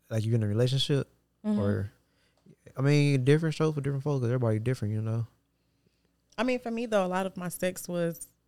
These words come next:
Speaker 2: with people that I was in a relationship with. So I feel like in order for it, like, for the sex to be like, "Damn, I ain't thinking about nothing else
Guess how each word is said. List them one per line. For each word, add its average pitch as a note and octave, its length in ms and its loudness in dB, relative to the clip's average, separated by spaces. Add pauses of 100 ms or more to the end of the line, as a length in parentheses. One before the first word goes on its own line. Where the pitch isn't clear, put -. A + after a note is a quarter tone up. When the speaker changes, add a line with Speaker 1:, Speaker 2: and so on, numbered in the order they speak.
(280)
Speaker 2:
with F#3 260 -4
people E3 440 -10 (440)
that E3+ 140 0
I D3+ 60 0
was D#3 200 -6
in E3+ 160 -4
a C#3+ 60 -2
relationship C#3 560 -6
with. - 200 -8 (960)
So D3+ 680 0 (1000)
I E3 120 0
feel E3 180 -10
like D#3+ 240 -6
in D#3 120 0
order D#3+ 260 0
for D#3 280 0
it, D3+ 180 -2 (180)
like, D3+ 200 -2
for D#3 200 -6
the D3 100 -6
sex - 380 -4
to - 140 -12
be D3 180 -10
like, C3+ 560 -6 (1900)
"Damn, E3+ 260 0
I D#3 120 0
ain't E3+ 120 -4
thinking E3+ 180 -4
about D3+ 300 -4
nothing F#3+ 380 -2
else G3 460 -2